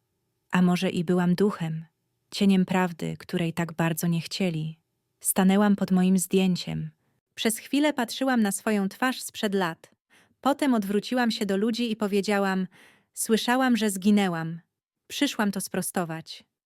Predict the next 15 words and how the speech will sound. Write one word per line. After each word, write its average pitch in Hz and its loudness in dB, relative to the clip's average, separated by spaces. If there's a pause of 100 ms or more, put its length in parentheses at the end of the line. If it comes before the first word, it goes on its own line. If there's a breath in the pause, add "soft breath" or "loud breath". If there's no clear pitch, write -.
(480)
Cisza. 175 -2 (600 loud breath)
Ktoś 247 -2
w 190 -4
ławce 202 0
złapał 202 0
się 196 -6
za 180 -2
serce. 170 -6 (460 soft breath)
Inny 180 4
wyjął 208 2
telefon, 170 -4
ale 185 0
ręce 185 -2
mu 175 -4
drżały. 170 -4